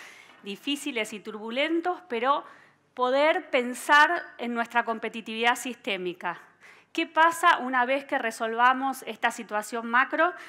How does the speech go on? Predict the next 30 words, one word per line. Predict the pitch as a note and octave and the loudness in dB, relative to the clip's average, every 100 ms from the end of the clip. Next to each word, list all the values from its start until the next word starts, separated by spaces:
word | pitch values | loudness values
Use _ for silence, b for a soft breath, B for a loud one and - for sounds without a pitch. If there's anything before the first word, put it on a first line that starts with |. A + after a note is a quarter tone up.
| B B B | B B B
y, | B3+ C4 D#4+ - - | -6 -4 -4 -8 -10
este, | A#3+ A3 - A3+ G3+ _ - | -8 -8 -8 -8 -10 _ -6
eh, | A3+ A3 _ - | -6 -6 _ -8
que | B3+ | -2
no | C4 | 0
nos | C#4 B3 | 0 2
vaya | A#3+ C4 | 2 2
a | C4 | 0
tomar | A3+ A#3+ D4 | 2 4 4
en | B3 | 2
una | A#3 A3+ | 0 -2
situación | A3 G#3+ G#3+ B3 B3 | -4 -4 -4 -4 -6
desprevenida, | A#3 - G#3 G3+ A#3 C4 D4 E4 B B B B _ _ | -8 -8 -6 -4 -4 0 0 0 B B B B _ _
tanto | A#3+ B3 B3+ B3 | 2 2 2 -2
desde | G#3 G#3 | -2 -6
el | |
punto | F3+ B3+ A#3 | -8 -6 -4
de | A3 | -6
vista | - A3+ | -2 -2
micro | A#3 C4+ E4 D#4 | 0 -4 0 2
como | C4+ C4+ D4 | 2 2 0
desde | A#3 A3+ G#3+ | -2 -6 -6
nuestras | G#3 - G3+ | -6 -8 -10
propias | A3 G#3+ G#3+ - | -10 -6 -6 -6
empresas? | F#3+ F3+ D#3 - D#3+ - | -10 -12 -16 -14 -10 -10
Así | G#3+ D4 | -8 -6
que | D4 D4 C#4+ B - | -2 -2 -4 B 0
vamos | C#4+ E4 E4+ D4 | 2 2 2 6
a... | C4 A#3+ A#3 - - | 8 8 6 0 -6
Eh, | A#3 A#3 A3 - | -8 -6 -6 -10